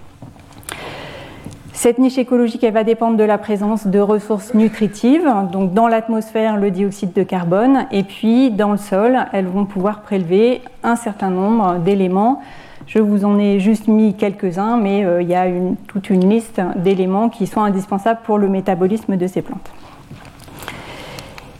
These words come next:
Et enfin, cette niche écologique va dépendre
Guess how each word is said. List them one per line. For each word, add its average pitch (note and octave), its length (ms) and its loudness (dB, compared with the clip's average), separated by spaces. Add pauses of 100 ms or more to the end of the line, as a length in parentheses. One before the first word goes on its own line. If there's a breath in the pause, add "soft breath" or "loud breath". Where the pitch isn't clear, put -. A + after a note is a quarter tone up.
(120)
Et B3+ 60 6
enfin, A#3 680 -2
cette A3+ 220 -2
niche A#3 200 0
écologique G#3+ 640 0
va G#3 200 2
dépendre G#3 760 2